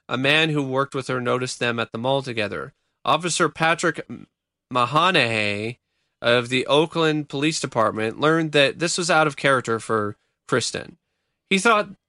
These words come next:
that, uh, that was kinda strange because she never really stuck around after work. As soon as she checked out, she would be gone.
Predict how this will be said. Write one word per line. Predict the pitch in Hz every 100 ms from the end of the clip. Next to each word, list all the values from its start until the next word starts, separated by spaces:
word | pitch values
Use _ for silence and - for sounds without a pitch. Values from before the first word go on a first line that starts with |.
| _
that, | 175 180 -
uh, | 120 165
that | 160 180
was | 170 -
kinda | 175 160
strange | - 160 160 135 120
because | 131 139 131
she | -
never | 156 165
really | 160 156
stuck | - - - 147 -
around | 131 127 123
after | 123 - 110
work. | 113 110 95 -
As | -
soon | - 147
as |
she | - 147
checked | - 139 -
out, | 139 135 -
she | -
would | 117 110
be | 120
gone. | 104 117 104 -